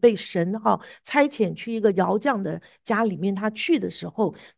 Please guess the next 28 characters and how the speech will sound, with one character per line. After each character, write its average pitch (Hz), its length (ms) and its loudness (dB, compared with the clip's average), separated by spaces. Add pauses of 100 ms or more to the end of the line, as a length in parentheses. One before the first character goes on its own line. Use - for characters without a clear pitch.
(140)
这 262 100 2
个 247 120 8
窑 214 220 6
匠 302 280 6
呢 247 100 4
正 285 220 -4
在 277 140 6
用 247 380 0 (200)
泥 202 520 2
做 269 240 2
器 254 360 -4
皿 170 260 -8
哈， - 180 -12 (240)
在 381 160 0
他 359 180 2
手 196 260 0
中 254 200 0
做 277 220 2
坏 247 300 4
了， 104 160 -8 (260)
他 269 160 0
就 294 140 -2
用 285 200 0
这 320 180 -2
一 262 160 0
个 247 100 2
泥 214 320 0
呢 247 200 -2